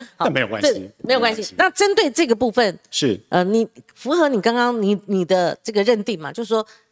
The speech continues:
Speaker 1: 就是说我们也没有低，但是我们也没做任何的这种
Speaker 2: 是。
Speaker 1: 挑衅的作为，
Speaker 2: 是。
Speaker 1: 应该是这种可以这样子
Speaker 2: 我，我觉得
Speaker 1: 直白讲。
Speaker 2: 如果我们只是希望去维持我们现在这样的生活方式，
Speaker 1: 嗯。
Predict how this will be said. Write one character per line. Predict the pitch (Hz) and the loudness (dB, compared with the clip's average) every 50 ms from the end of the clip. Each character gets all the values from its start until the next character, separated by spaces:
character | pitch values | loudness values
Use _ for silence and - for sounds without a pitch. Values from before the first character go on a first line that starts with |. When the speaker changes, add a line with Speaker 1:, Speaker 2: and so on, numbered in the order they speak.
| _ _ _ _ _ _ _ _ _ _ _ _ _ _ _ _ _ | _ _ _ _ _ _ _ _ _ _ _ _ _ _ _ _ _
Speaker 1:
就 | - 269 | -4 0
是 | 269 | 0
说 | 277 - - - | 0 0 0 0
我 | 233 190 | 2 2
们 | 190 196 220 240 | 2 4 2 2
也 | 240 180 | 0 -2
没 | 151 165 | -2 -2
有 | 180 165 - | -4 -4 -6
低， | - - 175 160 156 165 - | -6 -8 -8 -8 -8 -12 -6
但 | _ 277 262 247 | _ -2 -2 0
是 | 208 254 - - | -2 -4 -4 -2
我 | 180 156 147 | -2 0 0
们 | 147 160 180 | 0 -2 -2
也 | 196 180 | -2 -4
没 | 143 135 139 147 | -4 -6 -8 -6
做 | - - 202 170 | -2 2 2 2
任 | 156 190 196 160 | 4 2 0 0
何 | 147 147 123 107 | 0 0 -2 0
的 | 107 123 117 | 0 -2 -4
这 | - 139 147 | -4 -6 -6
种 | 139 - 123 98 80 - - - - - | -4 -4 -4 -4 -6 -10 -18 -20 -18 -14
Speaker 2:
是。 | - 117 98 | -12 -10 -8
Speaker 1:
挑 | - - - 143 | -8 -6 -4 -2
衅 | - - 202 175 | -2 -2 -2 -4
的 | 147 131 | -6 -6
作 | - - 160 135 | -4 -4 -4 -4
为， | 110 80 | -6 -10
Speaker 2:
是。 | 80 | -10
Speaker 1:
应 | 131 208 | -8 -4
该 | 208 214 | -4 -4
是 | 208 214 208 | -4 -4 -2
这 | 185 226 | 0 0
种 | 202 156 143 | 0 0 -2
可 | - - 165 | 0 0 0
以 | 147 | 2
这 | 120 180 | 2 2
样 | - 123 | 2 2
子 | |
Speaker 2:
我， | 110 110 | 2 0
我 | 135 | 2
觉 | 151 156 | 2 2
得 | 170 185 170 | 2 2 0
Speaker 1:
直 | 170 165 | 0 0
白 | 175 180 | 0 0
讲。 | 170 - 135 - 143 | 2 0 -2 -2 -4
Speaker 2:
如 | 143 139 175 | -6 -6 -4
果 | 202 190 147 123 | -2 0 0 2
我 | 117 110 117 110 | 2 2 0 -2
们 | 110 113 120 123 | -2 -2 -4 -4
只 | - 110 | -6 -8
是 | 104 - - 151 147 | -8 -8 -6 -6 -6
希 | 131 - 131 131 | -6 -8 -6 -2
望 | 131 127 123 117 110 107 107 104 | -2 -2 -2 -2 -4 -6 -8 -8
去 | 104 - - - 135 120 113 107 104 101 101 - _ _ _ _ _ | -8 -6 -4 -2 -2 0 0 0 0 -2 -4 -8 _ _ _ _ _
维 | 98 104 117 | -2 -2 0
持 | 113 - - 104 98 98 | 0 -2 -4 -2 -2 -2
我 | 92 90 | -2 -2
们 | 85 87 92 | -2 -4 -4
现 | - - 139 123 113 | -2 -2 0 0 0
在 | 107 117 107 98 | 0 0 -2 -2
这 | 90 - 113 | -2 -4 -4
样 | 110 110 | -2 -2
的 | 95 92 | -2 -4
生 | - - 95 | -4 -6 -6
活 | 92 85 | -8 -10
方 | 82 85 82 85 | -12 -14 -14 -12
式， | - - 85 78 - | -12 -14 -14 -12 -4
Speaker 1:
嗯。 | - 190 180 165 147 123 | -2 0 0 0 -4 -8